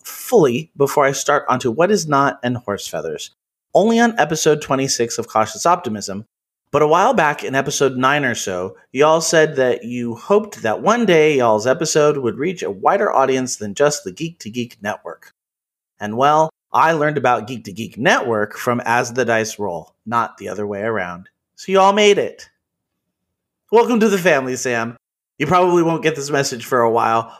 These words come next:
but we are very excited to hear from you, and we really hope you enjoy catching up on older episodes of the show. And yeah, we're really excited that people are coming to the network through our show.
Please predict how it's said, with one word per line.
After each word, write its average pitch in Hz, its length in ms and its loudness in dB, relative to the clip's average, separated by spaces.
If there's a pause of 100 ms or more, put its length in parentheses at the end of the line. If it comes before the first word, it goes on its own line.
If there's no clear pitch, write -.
but 131 80 -2
we 139 140 -2
are 127 220 2
very 120 420 0
excited 107 400 -4
to 104 80 -8
hear 101 180 -2
from 92 200 -10
you, 95 180 -8 (320)
and 117 80 2
we 117 60 4
really 117 260 4
hope 107 260 0
you 104 160 -2
enjoy 104 440 -2
catching 101 440 -4
up 98 240 -4
on 95 300 -6
older 101 320 -2
episodes 95 480 -6
of 82 80 -10
the 90 80 -6
show. 80 360 -2 (440)
And 156 180 2
yeah, 196 340 2
we're 165 220 2
really 240 240 2
excited 247 460 0
that 170 100 4
people 180 260 0
are 165 80 4
coming 175 500 0
to 185 180 0
the 175 100 0
network 190 420 2
through 185 340 0
our 262 200 2
show. 98 380 0